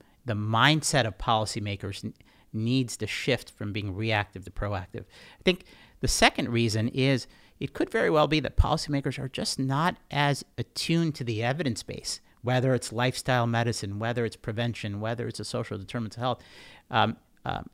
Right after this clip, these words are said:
understanding the evidence now that has been generated, um, about the effects, uh, of all of these other modalities, um, I think is critical. And when you don't know the evidence, um, then, then you tend to think, "Well, that might be a slush fund.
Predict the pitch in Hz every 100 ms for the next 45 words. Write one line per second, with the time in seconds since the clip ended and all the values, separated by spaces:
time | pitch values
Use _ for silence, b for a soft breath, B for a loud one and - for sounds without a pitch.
0 | - 247 233 196 - 147 151 147 113 -
1 | 131 147 175 143 - 113 107 104 - 120
2 | 110 110 98 110 123 107 117 117 107 101
3 | 107 - 113 104 98 - b b 131 98
4 | 117 - 110 101 - 160 - - - B
5 | B - - 113 - 127 147 156 123 110
6 | 123 127 113 107 117 135 123 90 98 -
7 | - b b 117 110 107 - 113 160 143
8 | 113 - 226 131 - 131 123 131 139 117
9 | 170 185 - _ b b 123 120 147 165
10 | 117 120 147 104 98 - - b b b
11 | 107 113 120 127 123 - - 123 104 120
12 | 139 143 131 123 131 127 120 135 113 135
13 | 107 113 113 - 113 123 123 110 104 110
14 | 104 - 120 113 - - 110 107